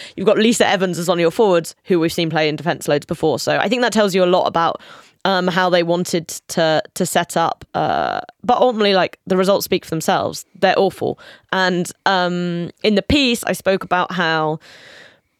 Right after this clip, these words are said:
both Rahan Skinner and Lydia Bedford had awful runs exactly like this,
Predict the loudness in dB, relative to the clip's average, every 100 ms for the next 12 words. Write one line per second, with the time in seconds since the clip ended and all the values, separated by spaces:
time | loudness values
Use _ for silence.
0 | _ 0 2 2 0 2 0 0 2 2
1 | 2 0 _ _ _ _ _ _ -4 0
2 | 2 4 4 4 2 0 -2 -2 -2 -6
3 | -4 0 0 -2 _ 2 2 2 2 2
4 | 2 0 -4 -2 -2 0 0 2 0 0
5 | 0 0 -2 -12